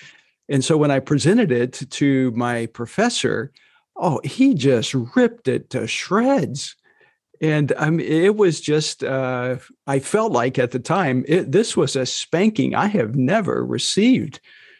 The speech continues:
And, uh, I can remember, uh, almost being to the point of tears when I called my dad. I mean, my family's been in construction for, for forever.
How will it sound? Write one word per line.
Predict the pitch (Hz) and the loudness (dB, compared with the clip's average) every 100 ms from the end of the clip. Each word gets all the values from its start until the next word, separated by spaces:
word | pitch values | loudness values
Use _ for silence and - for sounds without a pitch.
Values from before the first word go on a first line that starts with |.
| _ - | _ -4
And, | 143 139 139 127 - | 0 2 2 0 -2
uh, | 131 127 131 | -2 0 0
I | |
can | 131 147 | 0 0
remember, | 131 135 127 180 165 127 120 - | 2 2 2 2 0 -2 -4 -8
uh, | 123 131 127 127 - | -4 0 0 -2 0
almost | 147 240 214 - | 2 4 2 0
being | 156 147 | 2 2
to | 131 131 | 2 2
the | |
point | 135 - 151 151 | 0 -2 -2 0
of | 117 - | 0 -4
tears | - 156 214 - | -4 0 0 0
when | 127 | -2
I | 120 | -2
called | 117 147 135 | 0 0 2
my | 120 | 2
dad. | 113 131 143 117 113 | 2 0 2 0 0
I | 123 | 0
mean, | 131 131 | 2 2
my | 156 | 2
family's | 175 170 165 135 | 2 2 2 0
been | 127 123 | 0 0
in | 123 120 117 110 | 0 0 -2 -4
construction | 117 117 - 165 165 - 123 123 - - _ _ - | -8 -4 0 -2 -2 -6 -6 -8 -16 -20 _ _ 0
for, | 127 127 123 120 - 110 - - 123 - - | 2 4 4 2 -4 -8 -12 -6 -4 -4 -2
for | 127 113 | -2 0
forever. | 131 117 165 165 - | 0 2 2 0 -2